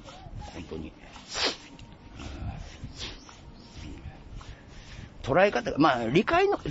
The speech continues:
あ、まあ、でもそれはそうなんだよ。あのね、そうなんだよ。あのね、えっと、前に話をした時に、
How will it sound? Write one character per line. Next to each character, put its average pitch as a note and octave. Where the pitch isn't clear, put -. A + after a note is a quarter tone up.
あ、 D#3
ま E3+
あ、 F3
で F3+
も -
そ F#3+
れ C#4
は C#4+
そ D4
う C4+
な D#3
ん G#2
だ F2
よ。 D2+
あ A#2
の A#2
ね、 G#2
そ G#3
う E3+
な A2+
ん E2+
だ D#2+
よ。 -
あ A#2+
の A2+
ね、 G#2+
え G2+
っ -
と、 G2
前 E3+
に F#3+
話 F#3+
を E3+
し -
た A#2
時 G2+
に、 A2+